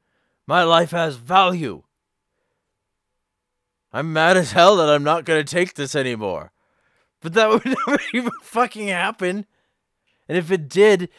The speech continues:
nobody would be like, "Oh, yeah, yeah, you know what? <laughs> Let's just do this, man." Because their neighbors would yell, and everybody be like, "Ah, shut the fuck up," especially in cities.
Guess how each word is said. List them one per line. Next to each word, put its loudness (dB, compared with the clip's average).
nobody 0
would -4
be -4
like, 0
"Oh, 0
yeah, 2
yeah, 0
you -4
know -2
what? -2
<laughs> -12
Let's -10
just -12
do -2
this, -10
man." -12
Because -8
their -10
neighbors -8
would -18
yell, -8
and -14
everybody -6
be -10
like, -6
"Ah, -4
shut -6
the -6
fuck -8
up," -10
especially -14
in -16
cities. -16